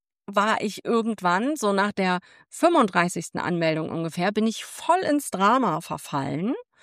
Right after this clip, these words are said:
und hab gedacht, „Oh mein Gott, es melden sich so viele Leute an, ich kann doch überhaupt nichts, was ist, wenn die alle voll enttäuscht sind,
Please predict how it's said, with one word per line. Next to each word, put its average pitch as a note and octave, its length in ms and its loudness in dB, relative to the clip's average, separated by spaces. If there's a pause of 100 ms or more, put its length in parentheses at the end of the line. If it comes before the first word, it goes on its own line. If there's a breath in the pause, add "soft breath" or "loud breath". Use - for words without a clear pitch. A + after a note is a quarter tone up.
(560 soft breath)
und C#4 180 6
hab A#3 120 -2
gedacht, A3 380 -4 (120)
„Oh A3 220 4
mein A3 300 -2
Gott, E4+ 480 2 (460 loud breath)
es B3+ 240 2
melden A#3+ 280 2
sich A#3+ 160 -4
so B3+ 80 -4
viele C#4 280 0
Leute F4+ 360 2
an, D#4 340 2 (260 loud breath)
ich - 220 -4
kann D#4+ 320 2
doch F#4+ 160 2
überhaupt E4 580 2
nichts, D4+ 460 2
was C4 200 -2
ist, B3+ 160 -4
wenn B3+ 160 0
die B3 100 0
alle B3+ 240 -2
voll C4 220 -4
enttäuscht D4+ 640 -4
sind, D#4+ 280 0